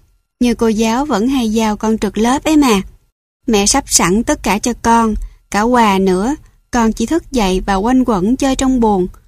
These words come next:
không đi đâu, thế thôi. Mẹ cho con nhiều phấn màu để vẽ, con nhé. Con vẽ thật nhiều vào,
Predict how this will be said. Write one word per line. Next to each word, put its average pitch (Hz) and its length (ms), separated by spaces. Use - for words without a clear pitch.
không 277 280
đi 269 120
đâu, 247 280
thế 254 260
thôi. 247 300
Mẹ 196 160
cho 220 260
con 220 360
nhiều 214 160
phấn 269 280
màu 226 280
để 196 140
vẽ, 220 400
con 254 200
nhé. 269 260
Con 233 220
vẽ 208 240
thật 233 220
nhiều 220 220
vào, 202 320